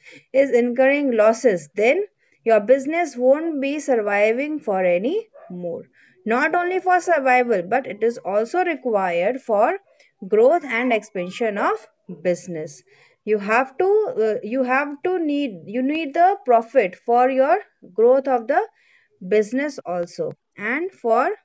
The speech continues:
the survival of the business. So main objective, economic objective is to earn profit,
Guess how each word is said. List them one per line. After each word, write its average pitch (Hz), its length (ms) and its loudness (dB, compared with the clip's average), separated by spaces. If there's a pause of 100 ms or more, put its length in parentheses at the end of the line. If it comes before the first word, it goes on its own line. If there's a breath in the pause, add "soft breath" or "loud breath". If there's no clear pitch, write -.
(180)
the 233 180 -8
survival 190 720 -4
of 185 180 -8
the 339 140 -2 (240)
business. 175 520 -8
So 214 140 -6
main 208 360 -4
objective, 262 640 -4
economic 254 400 -6
objective 247 560 0
is 254 220 2
to 262 160 0
earn 285 220 0 (440 loud breath)
profit, 233 480 0